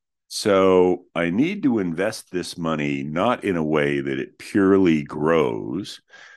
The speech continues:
but I need to invest it in a way in which it not only grows,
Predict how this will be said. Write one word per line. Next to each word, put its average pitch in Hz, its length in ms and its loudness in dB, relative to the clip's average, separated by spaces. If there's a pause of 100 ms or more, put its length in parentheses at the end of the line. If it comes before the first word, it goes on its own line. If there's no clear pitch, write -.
(540)
but 110 100 0
I 113 60 4
need 190 220 6
to 139 120 8
invest 92 380 2
it 95 60 4
in 92 120 2
a 85 80 2
way 76 380 2
in 73 160 -6
which 73 600 -6
it 71 340 -2
not 85 260 2
only 123 340 2
grows, 69 640 -6